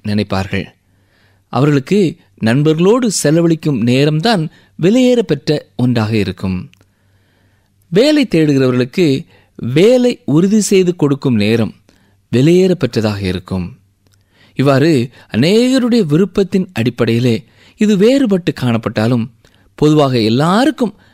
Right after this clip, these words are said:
விலையேறப்பெற்றதாக காணப்படுகிற ஒரு காரியத்தை குறித்து தான் பேதுரு எழுதியிருக்கிறார். அப்போஸ்தலனாகிய பேதுரு ஒரு காலத்திலே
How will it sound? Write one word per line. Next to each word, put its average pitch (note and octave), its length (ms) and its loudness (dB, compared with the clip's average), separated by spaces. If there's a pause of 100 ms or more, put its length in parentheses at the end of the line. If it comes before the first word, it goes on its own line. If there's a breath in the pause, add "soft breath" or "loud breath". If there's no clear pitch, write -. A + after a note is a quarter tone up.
(120 soft breath)
விலையேறப்பெற்றதாக E3+ 960 0
காணப்படுகிற B2+ 580 -2
ஒரு A2+ 140 -2
காரியத்தை A2+ 440 -4
குறித்து A2 320 -4
தான் E3+ 220 -2 (320 soft breath)
பேதுரு A2+ 400 0
எழுதியிருக்கிறார். F#2+ 720 -4 (680)
அப்போஸ்தலனாகிய A3 600 0
பேதுரு D3+ 580 0 (160)
ஒரு D3+ 220 0
காலத்திலே B2+ 640 -2